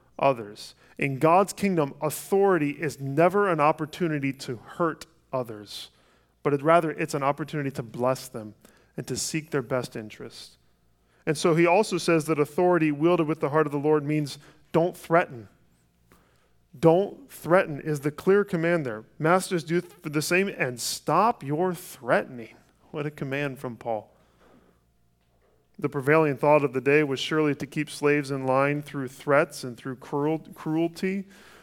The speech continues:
You can read historically of instances where slaves revolted against their masters, sometimes even killing their masters.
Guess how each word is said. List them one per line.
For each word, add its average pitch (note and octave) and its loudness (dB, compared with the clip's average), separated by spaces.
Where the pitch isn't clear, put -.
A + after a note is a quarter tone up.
You D3 -4
can C#3+ -2
read D3+ 2
historically D3+ 0
of B2+ 0
instances C#3+ -6
where A#2+ -6
slaves C3+ 0
revolted B2+ -4
against C#3+ -4
their C#3 -2
masters, C3+ -2
sometimes C3+ -6
even A#2 -10
killing D#3+ 0
their E3+ -2
masters. D#3+ -6